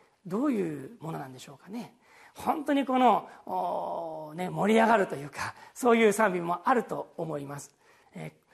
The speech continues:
ー、本当にこう高揚するような賛美もあると思うんですよね。でも、ここで教えられている賛美って何かっていうと、まさに問題の中にいて、その中でも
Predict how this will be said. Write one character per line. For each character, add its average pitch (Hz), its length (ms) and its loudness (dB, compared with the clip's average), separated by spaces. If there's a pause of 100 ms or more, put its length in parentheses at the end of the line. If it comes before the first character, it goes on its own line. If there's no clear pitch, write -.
(180)
ー、 - 40 -14
本 175 160 -6
当 220 80 -2
に 220 100 0
こ 196 140 4
う 185 40 -2
高 190 220 4
揚 180 140 6
す 190 120 -6
る 196 60 0
よ 190 80 4
う - 20 4
な 185 120 0
賛 196 220 0
美 190 80 0
も 226 200 0
あ 240 80 6
る 254 80 4
と - 80 -10
思 147 160 -12
う - 40 -20
ん 151 40 -18
で - 60 -20
す - 100 -20
よ 165 100 -20
ね。 202 180 -14 (1080)
で 320 80 8
も、 247 320 6
こ - 80 -12
こ 320 120 0
で 339 60 0
教 311 260 0
え 311 40 2
ら 320 80 6
れ 320 80 0
て 330 60 -4
い 320 40 -2
る 311 60 -2
賛 302 280 -4
美 220 80 -4
っ - 20 -16
て 180 140 -10
何 202 220 -2
か 151 140 -10
っ 143 60 -16
て - 160 -20
い - 20 -18
う 151 60 -20
と、 160 300 -16 (380)
ま 311 220 2
さ 302 160 0
に 117 260 -4 (220)
問 262 420 -2
題 330 180 -2
の 320 100 0
中 320 260 -4
に 160 240 -8 (280)
い 165 100 -10
て、 190 280 -8 (380)
そ 330 160 0
の 370 120 6
中 392 260 4
で 226 100 4
も 185 300 -2